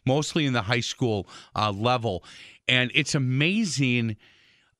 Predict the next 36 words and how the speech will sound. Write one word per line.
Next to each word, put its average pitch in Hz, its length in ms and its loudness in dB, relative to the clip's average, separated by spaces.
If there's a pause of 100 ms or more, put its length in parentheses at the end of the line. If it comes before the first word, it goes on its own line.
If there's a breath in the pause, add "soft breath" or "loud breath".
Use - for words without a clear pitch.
how 143 300 0
many 185 240 0
kids, 151 440 -2
and 123 100 0
now 147 220 2
they're 165 120 0
grown 131 380 0
men, 143 240 0
will 120 100 -2
come 110 260 -2
back 135 340 0
to 160 100 -2
me 123 180 0
and 113 100 -2
say, 120 200 -2
"Coach, - 420 -2
do 139 60 -2
you 143 60 0
remember 165 340 0
when 139 180 0
you 131 120 -4
said 117 380 -2
this?" 131 300 0 (400 soft breath)
Or, 107 140 0
"Coach, 135 380 0
do 135 100 0
you 143 60 2
remember 156 320 0
when 127 240 0
you 139 120 0
did 113 360 -2
this?" 123 340 0 (640 soft breath)
And 139 380 4
as, 131 240 2
as 120 300 0
coaches, 180 640 0